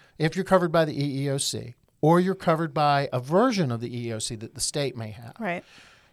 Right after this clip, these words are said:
Speaker 1: you are required to take your complaint to them first. You can't just go straight to court. Now,
Speaker 2: Mm-hmm.
Speaker 1: that's not the case in every instance. If you have less than fifteen employees, the
Speaker 2: Mm-hmm.
Speaker 1: E E O C can't really do anything to you.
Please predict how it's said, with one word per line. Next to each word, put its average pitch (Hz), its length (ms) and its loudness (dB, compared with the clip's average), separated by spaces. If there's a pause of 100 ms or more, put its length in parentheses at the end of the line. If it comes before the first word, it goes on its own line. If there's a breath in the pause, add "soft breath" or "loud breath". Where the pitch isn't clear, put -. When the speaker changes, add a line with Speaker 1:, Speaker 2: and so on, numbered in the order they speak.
Speaker 1:
you 165 240 4
are 175 80 8
required 165 560 2
to 127 60 -12
take 151 240 -2
your 143 100 -4
complaint 156 500 0
to 143 160 0
them 143 400 0
first. 131 600 0
You 127 80 -2
can't 147 260 -2
just 135 160 -4
go 123 140 -2
straight 113 360 -4
to - 60 -12
court. 113 380 -4
Now, 117 140 -4
Speaker 2:
Mm-hmm. 190 120 -6
Speaker 1:
that's 127 280 0
not 147 220 0
the 165 60 -6
case 175 420 2
in 160 80 -2
every 175 260 0
instance. 190 420 -4
If 131 100 -14
you 113 60 -4
have 110 120 -6
less 123 260 -2
than 143 100 -10
fifteen 160 380 -4
employees, 185 680 0 (240 loud breath)
the 220 160 -4
Speaker 2:
Mm-hmm. 120 140 0
Speaker 1:
E 139 120 0
E 139 40 6
O 143 80 4
C 156 240 0
can't 156 340 -4
really 151 280 -2
do 123 400 -4
anything 208 500 0
to 240 160 -4
you. 269 360 -6